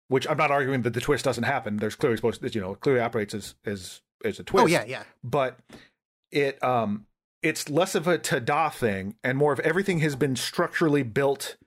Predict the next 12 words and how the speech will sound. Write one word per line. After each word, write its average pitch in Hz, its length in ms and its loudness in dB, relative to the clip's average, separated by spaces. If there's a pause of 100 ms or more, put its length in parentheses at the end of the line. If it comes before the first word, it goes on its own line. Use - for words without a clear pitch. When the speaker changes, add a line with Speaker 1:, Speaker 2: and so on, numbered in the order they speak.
(380)
Speaker 1:
and 120 280 2
thematically 135 1160 0 (360)
and 135 80 0
all 139 80 4
this 131 80 0
stuff 139 200 0
to, 131 260 2 (100)
to 190 160 2
this 156 200 2
moment. 135 460 -2 (600)
Uh, 120 240 2
whereas 131 640 2